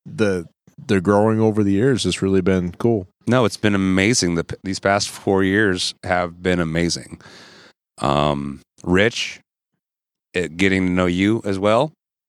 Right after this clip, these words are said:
Speaker 2: has been amazing. Uh,
Speaker 1: Rain jacket.
Speaker 2: being able to become part of Loud Pipes throughout all this, throughout all the growing together and stuff has been great. And to actually get you out here.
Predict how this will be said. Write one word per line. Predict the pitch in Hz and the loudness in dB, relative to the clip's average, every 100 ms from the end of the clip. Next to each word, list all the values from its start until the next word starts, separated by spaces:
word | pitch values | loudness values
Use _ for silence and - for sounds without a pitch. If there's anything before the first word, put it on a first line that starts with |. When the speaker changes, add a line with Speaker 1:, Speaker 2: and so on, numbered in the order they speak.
| _ _ _ - | _ _ _ -4
Speaker 2:
has | 95 | -4
been | 92 98 95 | 0 -2 -2
amazing. | 92 95 98 123 170 - _ _ _ - | 0 0 0 -2 -6 -10 _ _ _ -8
Uh, | 87 82 82 82 82 - | -4 -2 -2 -4 -6 -2
Speaker 1:
Rain | 85 80 | 0 0
jacket. | 78 | 0
Speaker 2:
being | 78 110 | 0 2
able | 113 113 | 2 0
to | 110 | -2
become | 101 - 107 98 | -4 -2 -2 0
part | - 113 110 | 0 2 0
of | 107 101 | 0 -2
Loud | 104 104 | 0 0
Pipes | 92 101 117 - - - _ _ _ _ _ _ | 0 -4 -2 -4 -6 -6 _ _ _ _ _ _
throughout | - 117 113 107 | -6 0 4 4
all | 104 101 | 2 2
this, | 104 110 - | 2 0 0
throughout | 110 98 | 0 2
all | 98 98 | 2 2
the | 98 | 0
growing | 95 98 95 | 0 0 -2
together | 92 92 95 | -4 -4 -4
and | 101 | -4
stuff | 92 104 | -4 -4
has | 104 92 | -4 -8
been | 98 98 | -6 0
great. | 101 107 110 - - - - - _ _ - | 2 2 0 -10 -18 -18 -20 -20 _ _ -2
And | 104 107 | 0 0
to | - | 0
actually | 110 123 - 117 110 101 _ 101 | 0 0 -2 0 0 -4 _ -4
get | 104 - 101 | -2 0 -2
you | 92 - | -2 -2
out | 85 78 73 | -2 -2 -6
here. | - 60 65 - | -12 -12 -12 -14